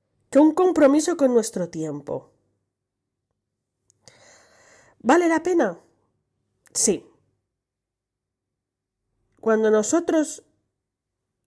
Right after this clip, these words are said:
planificamos el mes,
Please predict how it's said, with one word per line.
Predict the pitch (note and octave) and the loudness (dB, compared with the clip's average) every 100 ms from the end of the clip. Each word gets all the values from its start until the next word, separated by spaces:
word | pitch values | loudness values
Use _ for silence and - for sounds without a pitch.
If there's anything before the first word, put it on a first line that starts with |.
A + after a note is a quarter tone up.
| _ _ _ _ _ _ _ _ - | _ _ _ _ _ _ _ _ -6
planificamos | B3 A#3 A3+ G#3+ A#3 B3+ C#4+ | -2 -2 -4 -6 -4 -4 -4
el | A3+ G3 | -6 -6
mes, | G3 A#3 - | -6 -8 -10